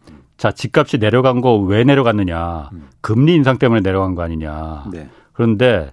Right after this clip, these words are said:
Speaker 1: 지금 금리 인상 이제 끝났다. 더 이상 올리지 않을 거고 이제 곧 금리 올해 하반기에 내려갈 가능성 크다. 미국도 그렇고 한국도 그렇고. 그러면은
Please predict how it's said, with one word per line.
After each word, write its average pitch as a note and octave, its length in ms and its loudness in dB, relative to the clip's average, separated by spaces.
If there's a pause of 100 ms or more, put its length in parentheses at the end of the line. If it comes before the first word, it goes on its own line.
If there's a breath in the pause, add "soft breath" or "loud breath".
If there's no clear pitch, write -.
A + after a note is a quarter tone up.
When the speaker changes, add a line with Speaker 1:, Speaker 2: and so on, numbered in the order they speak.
(140)
Speaker 1:
지금 C3 240 0
금리 C#3 360 4
인상 B2+ 420 2 (180)
이제 A2 220 -2 (120)
끝났다. F2+ 800 -2 (380 soft breath)
더 A#2 140 2
이상 B2 180 2
올리지 A2+ 300 2
않을 G2+ 160 0
거고 A#2+ 500 -4 (180)
이제 A2+ 160 -2
곧 B2+ 220 0
금리 B2 560 2 (560 soft breath)
올해 C3 440 4
하반기에 E3+ 600 0
내려갈 A#2 360 2
가능성 G#2+ 420 -2
크다. F#2+ 560 -2 (100)
미국도 A#2+ 440 -2
그렇고 A#2+ 240 -2
한국도 B2 360 -4
그렇고. F2+ 540 -6 (380 soft breath)
그러면은 D3+ 600 2